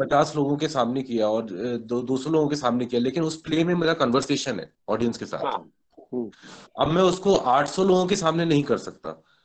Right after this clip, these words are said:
Speaker 2: हाँ,
Speaker 1: आठ सौ लोगों से मैं conversation direct नहीं कर सकता, लेकिन मैं conversation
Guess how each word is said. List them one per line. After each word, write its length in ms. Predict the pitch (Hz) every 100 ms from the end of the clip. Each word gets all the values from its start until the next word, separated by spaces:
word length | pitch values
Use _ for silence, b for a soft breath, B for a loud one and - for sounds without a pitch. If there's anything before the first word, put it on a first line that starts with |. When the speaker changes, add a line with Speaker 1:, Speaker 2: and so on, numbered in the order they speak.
| _ _ _
Speaker 2:
हाँ, 380 | 120 110 82 - _ _ _ _ _ _ _ -
Speaker 1:
आठ 160 | 135
सौ 160 | 143 180
लोगों 320 | 180 180 180
से 140 | 185 190
मैं 160 | 190
conversation 560 | 175 139 165 180 180 180
direct 320 | 123 160 160
नहीं 120 | 180
कर 120 | 160
सकता, 300 | - - -
लेकिन 460 | 98 113 156 143 107
मैं 320 | 117 131 160 151
conversation 640 | 135 151 156 160 180